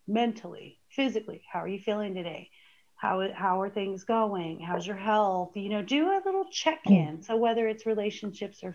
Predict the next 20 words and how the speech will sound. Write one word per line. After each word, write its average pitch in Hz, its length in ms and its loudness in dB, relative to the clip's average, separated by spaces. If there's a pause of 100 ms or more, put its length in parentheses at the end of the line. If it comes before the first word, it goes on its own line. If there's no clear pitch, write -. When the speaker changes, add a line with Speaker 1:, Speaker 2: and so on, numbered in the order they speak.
Speaker 1:
family, 190 680 -2 (800)
let's, 214 320 -4 (100)
let's 214 240 -4
do 220 140 4
a 196 60 -2
temperature 202 480 -4
check 190 340 -8
all 190 400 2
the 196 100 -6
time 196 400 -4
so 175 160 -8
we 185 220 -4
know 190 240 -2
that 190 220 -2
no 190 180 -4
one's 214 480 -4
not 208 300 -4
getting 214 240 -2
their 180 120 -2
needs 190 580 -6